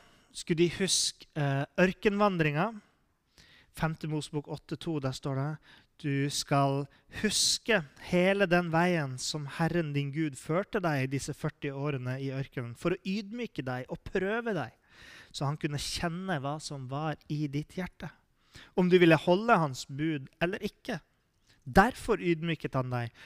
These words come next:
lot deg sulte og ga deg manna å spise, som hverken du eller dine fedre kjente,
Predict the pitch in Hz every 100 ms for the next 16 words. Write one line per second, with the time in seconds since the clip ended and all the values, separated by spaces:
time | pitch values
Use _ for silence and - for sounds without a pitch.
0 | - 202 254 254 - - 247 262 - 254
1 | 208 214 214 202 202 240 247 220 180 170
2 | - 220 233 226 - 208 - - - 208
3 | 202 185 180 165 165 240 262 202 185 170
4 | 165 - - 196 208 208 175 - - 196
5 | 220 - - 190